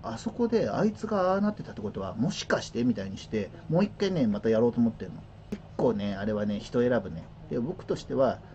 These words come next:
結構好き。うん、かなり大人向け。うん、っていう感じですね。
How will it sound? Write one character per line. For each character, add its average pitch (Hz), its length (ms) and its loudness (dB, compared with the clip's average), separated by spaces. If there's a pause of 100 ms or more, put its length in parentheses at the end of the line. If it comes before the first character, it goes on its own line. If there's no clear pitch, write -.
(320)
結 - 160 -14
構 - 120 -4
好 - 20 -8
き。 - 260 -10 (760)
う - 20 2
ん、 104 100 0
か - 200 0
な 202 100 6
り 123 80 0
大 104 80 -2
人 110 140 -4
向 104 180 -2
け。 - 160 -8 (840)
う - 40 -10
ん、 - 40 -8
っ - 20 -10 (460)
て 110 80 -4
い - 20 2
う 113 40 -2
感 113 200 0
じ 113 80 0
で 117 80 0
す - 80 -8
ね。 104 140 -10